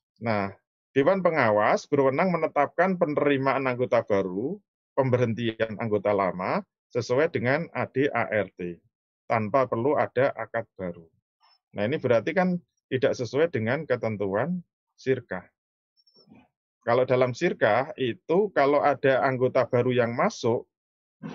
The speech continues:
misalnya pesirkahnya yang sudah berakad itu lima, kemudian ada satu ingin masuk, syaratnya apa?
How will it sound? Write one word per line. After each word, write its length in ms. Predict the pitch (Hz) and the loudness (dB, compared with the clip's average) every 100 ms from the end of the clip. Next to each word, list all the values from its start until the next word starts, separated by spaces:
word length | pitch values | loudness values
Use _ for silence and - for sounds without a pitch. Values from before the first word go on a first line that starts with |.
| - - | -12 -4
misalnya 340 | 123 123 156 | 2 2 2
pesirkahnya 800 | - - 135 131 127 139 160 160 | -2 0 0 2 0 2 0 2
yang 240 | 139 131 123 _ | 2 0 -4 _
sudah 320 | - 135 131 | -8 0 0
berakad 400 | 113 123 127 147 | 2 2 2 0
itu 160 | 156 165 | -2 -2
lima, 400 | 135 117 110 90 - _ _ | -2 0 -2 -4 -8 _ _
kemudian 320 | 135 139 175 | -6 -2 0
ada 400 | 156 139 139 123 - | 0 2 2 0 -4
satu 480 | - 165 160 - 165 | -2 -2 2 0 2
ingin 160 | 151 | 0
masuk, 480 | 135 147 165 113 101 - _ _ _ | 0 -2 -2 -2 -4 -4 _ _ _
syaratnya 480 | - 135 131 165 180 | -2 2 2 2 0
apa? 320 | 156 110 131 | 2 -2 -2